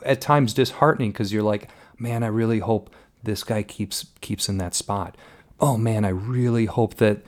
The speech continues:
blah, blah, blah jumps into the top seven." And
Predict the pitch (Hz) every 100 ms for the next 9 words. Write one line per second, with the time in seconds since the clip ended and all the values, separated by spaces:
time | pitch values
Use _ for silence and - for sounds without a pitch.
0 | - _ 104 110 107 107 117 131 123 104
1 | - - _ _ _ - 107 - 107 98
2 | 95 - - 87 - - 117 104 95 -
3 | - _ _ _ _ - 117 107 101 98
4 | -